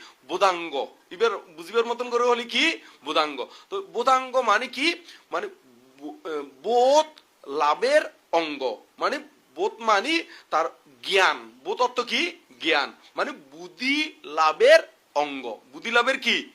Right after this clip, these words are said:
অঙ্গ। মানে জিউন দিনে আরা যে এত কষ্ট করি না, মানছে নহয় না, চারি সত্য জ্ঞান লাভ করি মতন, তৃষ্ণা কয় জ্ঞান লাভ করি তারি মতন,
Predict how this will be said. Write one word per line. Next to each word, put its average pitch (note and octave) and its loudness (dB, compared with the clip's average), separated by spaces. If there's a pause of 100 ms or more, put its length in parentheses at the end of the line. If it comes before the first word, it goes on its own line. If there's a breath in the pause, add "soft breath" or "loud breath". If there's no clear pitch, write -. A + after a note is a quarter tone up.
(180)
অঙ্গ। C3+ -4 (240 loud breath)
মানে G#3+ -6 (100)
জিউন E3 -14
দিনে A3 -6
আরা G#3 4 (200 loud breath)
যে C#3 -8
এত D3+ -4 (100)
কষ্ট D#3 -8
করি E3 -10
না, G3 -4
মানছে D#3+ -4
নহয় F3 -2
না, A#3 4 (320 loud breath)
চারি D3+ 0 (140)
সত্য E3 -10
জ্ঞান D#3+ -4
লাভ D#3+ -2
করি D#3+ -10
মতন, E3 -6 (240 loud breath)
তৃষ্ণা F3 -6
কয় F3 -2
জ্ঞান E3 -2
লাভ D#3 0
করি D#3+ -8 (100)
তারি F3 -4
মতন, E3+ -2